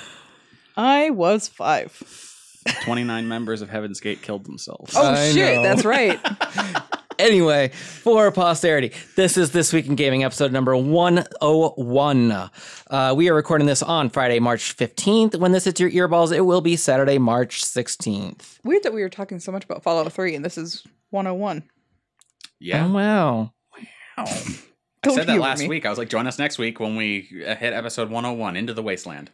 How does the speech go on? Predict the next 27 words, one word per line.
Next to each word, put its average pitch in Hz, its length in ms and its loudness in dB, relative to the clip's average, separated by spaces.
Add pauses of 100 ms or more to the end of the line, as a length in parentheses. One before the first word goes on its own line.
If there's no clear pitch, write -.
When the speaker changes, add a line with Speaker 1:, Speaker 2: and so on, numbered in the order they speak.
Speaker 1:
Maybe 262 200 0
you 381 80 6
just 349 160 0
put 208 140 2
it - 60 4
in 170 80 0
my 151 120 -4
brain. 139 380 -6 (280)
Speaker 3:
He 110 140 -2
did. 113 100 0
Speaker 2:
Probably. 87 240 -6 (580)
Speaker 3:
Okay, 156 440 0
so 160 400 4
to 151 80 -2
start 151 260 4
off 147 140 0
our 135 60 2
week, 123 340 -6
a 147 120 2
little 453 1080 4
bit 240 240 6
of, 214 320 4
um, 151 720 2 (1900)
Speaker 1:
I 269 100 2
don't 185 140 2
even 143 240 -6
know. 139 260 -2